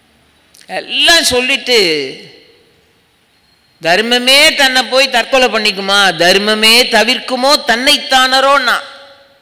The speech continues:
தர்மமே தன்னை போய் தற்கொலை பண்ணிக்குமா எங்காவது?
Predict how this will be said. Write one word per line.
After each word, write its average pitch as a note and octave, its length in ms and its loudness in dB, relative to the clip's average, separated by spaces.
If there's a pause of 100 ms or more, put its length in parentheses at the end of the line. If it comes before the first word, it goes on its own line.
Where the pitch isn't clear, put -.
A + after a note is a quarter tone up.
(840)
தர்மமே D4 500 0
தன்னை C#4 260 0
போய் C#4+ 220 0
தற்கொலை C#4 360 2
பண்ணிக்குமா B3 560 0
எங்காவது? A3+ 920 -2